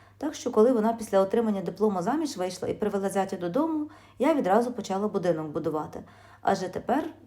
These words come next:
це вже було з ким робити, в домі з'явився господар. Будувались ми майже десять років, постійно щось доробляли і вдосконалювали. Але зате будинок вийшов на славу. Великий, двоповерховий, дві кухні, дві ванні кімнати.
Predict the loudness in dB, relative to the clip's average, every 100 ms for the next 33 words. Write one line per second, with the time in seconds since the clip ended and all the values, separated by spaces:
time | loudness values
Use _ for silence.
0 | _ -6 -4 -4 0 0 0 -2 0 0
1 | 0 -2 -6 -8 2 2 4 2 2 0
2 | -6 -8 -6 0 0 0 -12 -20 _ _
3 | -20 -16 -8 -4 2 2 0 -2 -2 0
4 | 0 -2 -2 -6 -6 -8 -8 -12 -12 -4
5 | 0 0 -2 -6 0 0 2 2 0 -2
6 | -8 -6 -4 -4 -6 -10 -12 -16 -20 -20
7 | -4 0 2 0 -2 0 2 2 2 2
8 | 2 2 -2 -6 -6 -6 -4 0 2 4
9 | 4 2 -4 -4 -2 0 2 0 -2 -2
10 | 0 0 4 2 2 -8 -2 0 0 0
11 | -2 -2 -2 -4 -6